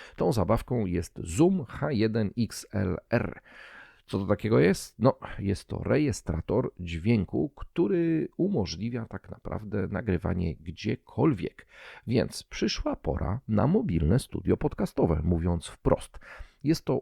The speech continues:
urządzenie, dzięki któremu będę mógł praktycznie w każdym miejscu zainstalować się z moim mikrofonem, no i sobie porozmawiać. Co więcej, ja nie będę nawet miał jednego mikrofonu. Ja mogę do tego malutkiego urządzenia podłączyć dwa mikrofony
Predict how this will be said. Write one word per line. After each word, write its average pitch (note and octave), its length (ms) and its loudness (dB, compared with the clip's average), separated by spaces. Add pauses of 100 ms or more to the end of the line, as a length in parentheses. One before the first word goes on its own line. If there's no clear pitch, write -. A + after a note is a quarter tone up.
urządzenie, B2+ 840 2
dzięki G#2+ 280 -2
któremu B2+ 380 -2
będę G#2+ 340 0
mógł G#2+ 440 -2 (100)
praktycznie - 520 -2
w - 120 -10
każdym B2+ 440 -2
miejscu G2+ 520 -2
zainstalować G2+ 640 0
się - 140 -4
z D#2 80 -6
moim D#2 260 -2
mikrofonem, G#2 640 0 (460)
no F3 100 -2
i D4+ 80 -4
sobie F2 300 -2
porozmawiać. - 760 0
Co G#2+ 220 2
więcej, B2+ 520 0 (220)
ja F#2 100 -2
nie G2+ 140 0
będę - 280 0
nawet F2+ 320 -2
miał F2 240 -4
jednego A#2+ 400 -2
mikrofonu. D2+ 520 -6
Ja D2 80 -6
mogę A#2 240 -4
do A2 80 -4
tego G2+ 260 -4
malutkiego C3+ 640 -2
urządzenia G2 540 -4
podłączyć F#2 640 -4
dwa A2+ 520 -4 (260)
mikrofony G2+ 720 -2